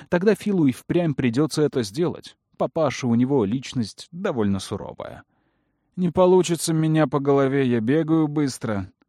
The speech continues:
открестился Фил даже от шуточной попытки представить его в роли жениха. «Скорее уж Вильяму попадётся какая-нибудь очаровательная мисс с длинной чередой благородных предков и с достойными высшего света манерами.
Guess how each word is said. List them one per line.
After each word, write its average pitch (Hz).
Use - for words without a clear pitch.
открестился 143
Фил 175
даже 143
от 117
шуточной -
попытки 160
представить 160
его 156
в 117
роли 123
жениха. 127
«Скорее 226
уж -
Вильяму 208
попадётся 160
какая-нибудь 147
очаровательная 135
мисс 151
с 117
длинной 143
чередой 156
благородных 139
предков 214
и 208
с 127
достойными 180
высшего 156
света 110
манерами. 107